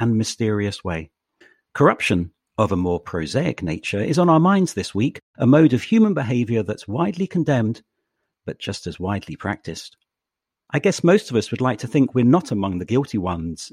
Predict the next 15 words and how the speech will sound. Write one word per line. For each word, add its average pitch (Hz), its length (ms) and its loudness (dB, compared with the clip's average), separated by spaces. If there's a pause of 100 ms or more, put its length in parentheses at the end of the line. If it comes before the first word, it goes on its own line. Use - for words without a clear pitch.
(120)
in 95 80 -6
this 90 220 -6
respect, 107 420 -6
but - 160 0
how 214 320 -4
honest 180 400 -2
are 180 180 0
we? 98 220 -4 (560)
Alan 220 240 2
Cohen 139 440 2
of 123 120 2
the 123 80 2
University 110 420 2
of 101 80 -2
Michigan 123 500 -2